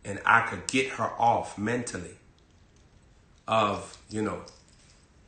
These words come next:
that crutch. So I touched my daughter.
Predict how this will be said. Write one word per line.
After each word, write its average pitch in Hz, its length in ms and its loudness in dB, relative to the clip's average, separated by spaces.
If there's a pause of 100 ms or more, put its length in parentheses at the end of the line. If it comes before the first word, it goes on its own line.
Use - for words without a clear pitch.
(1400)
that 107 200 -2
crutch. - 580 -2 (2750)
So - 220 -2
I 131 180 8
touched 151 300 2
my 120 180 2
daughter. 131 480 4